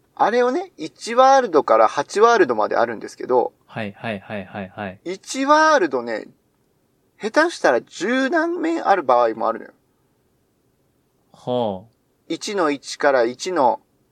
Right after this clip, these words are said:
Speaker 1: 八ぐらいまであったとして、
Speaker 2: ほう。
Speaker 1: その途中に砦があって、で、最後にコクッパの城があるんだけど、
Speaker 2: ほう。
Speaker 1: そこに行くまでの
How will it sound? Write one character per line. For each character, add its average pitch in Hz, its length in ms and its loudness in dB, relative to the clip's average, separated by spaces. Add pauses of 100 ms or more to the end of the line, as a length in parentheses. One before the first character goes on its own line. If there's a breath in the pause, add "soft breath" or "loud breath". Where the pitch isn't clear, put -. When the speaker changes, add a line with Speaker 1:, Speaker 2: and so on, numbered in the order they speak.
(160)
Speaker 1:
八 165 400 -4
ぐ 185 80 4
ら 170 100 4
い 131 40 -2
ま 113 120 -2
で 107 80 0
あ 135 60 4
っ 151 60 -4
た - 180 -8
と 117 120 -8
し - 180 -14
て、 190 320 4 (140)
Speaker 2:
ほ 117 480 -6
う。 - 100 -20 (120)
Speaker 1:
そ - 300 -4
の 185 100 -2
途 180 160 0
中 190 140 0
に 175 100 -2
砦 180 440 0
が 170 160 4
あ 175 40 0
っ 170 40 -4
て、 - 500 -4 (800)
で、 190 120 0
最 214 200 2
後 160 80 2
に 131 60 -4
コ - 120 -14
ク - 120 2
ッ - 20 2
パ - 160 0
の 113 80 -8
城 123 240 -4
が 123 100 4
あ 143 60 2
る 143 80 -4
ん 117 60 -8
だ 104 100 -6
け - 100 -12
ど、 120 260 -2 (200)
Speaker 2:
ほ 117 480 -2
う。 - 60 -20 (600)
Speaker 1:
そ - 160 -12
こ - 160 0
に 277 220 0
行 - 100 -16
く 254 140 -4
ま 262 140 0
で 170 120 0
の 123 320 -4